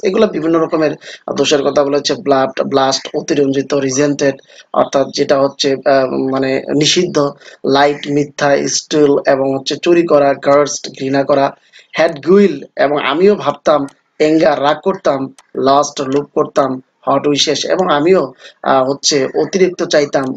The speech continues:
I dare not speak, যেগুলো আমি বলতে চাই না। অর্থাৎ মানুষ হিসেবে তার মধ্যে যে খারাপ গুণগুলি ছিল, তিনি আসলে এই লাইনগুলোর মাধ্যমে সেই কথাগুলোর কথা বলেছেন।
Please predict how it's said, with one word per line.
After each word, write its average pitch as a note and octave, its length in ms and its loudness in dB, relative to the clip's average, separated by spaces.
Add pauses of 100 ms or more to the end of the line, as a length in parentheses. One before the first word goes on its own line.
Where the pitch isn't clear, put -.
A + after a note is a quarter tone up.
(120)
I C#3 160 0 (100)
dare C3+ 200 2
not C3+ 180 -2 (120)
speak, C3 240 -6
যেগুলো C3+ 300 -2
আমি C3+ 100 -2
বলতে C3+ 380 -4
চাই D3+ 360 2 (240)
না। B2+ 200 -6 (360)
অর্থাৎ G#3 240 2
মানুষ E3+ 320 2
হিসেবে A3 280 0
তার C#3+ 220 0
মধ্যে D#3+ 200 -2
যে F#3 100 0
খারাপ D3+ 360 0
গুণগুলি D3+ 360 2
ছিল, G3+ 260 0 (160)
তিনি D3 220 2
আসলে D3 300 2
এই C#3 300 2
লাইনগুলোর C#3 440 2
মাধ্যমে D#3+ 360 2
সেই C#3 240 -2
কথাগুলোর C#3+ 520 -2
কথা D#3+ 280 2
বলেছেন। E3 1040 -2